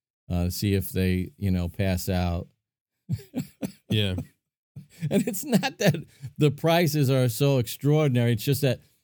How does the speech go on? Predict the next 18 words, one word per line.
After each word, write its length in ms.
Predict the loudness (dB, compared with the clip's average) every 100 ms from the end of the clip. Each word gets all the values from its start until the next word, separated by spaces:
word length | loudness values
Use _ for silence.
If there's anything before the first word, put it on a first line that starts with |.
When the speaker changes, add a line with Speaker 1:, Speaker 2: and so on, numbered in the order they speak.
| _ _
Speaker 1:
people 360 | 0 0 2 0
come 260 | 2 2
into 460 | 2 2 2 2 2
this 280 | 4 2 2
with 180 | -2
this 280 | 2 0 -2 _ _ _ _
super 640 | -8 -6 2 2 2 2 2
low 680 | 4 4 4 4 2 0 -2 -6 -12 _ _ _ _ _ _
budget 560 | 0 2 2 2 0
in 220 | 2 4 4
mind. 520 | 4 4 4 2 0
Like, 200 | 0 0
Speaker 2:
Mm-hmm. 320 | 0 -2 2
Speaker 1:
"I 100 | 2
saw 320 | 2 0 0
this 240 | 2 0 0
table 420 | 0 2 2 2
at 240 | 2 0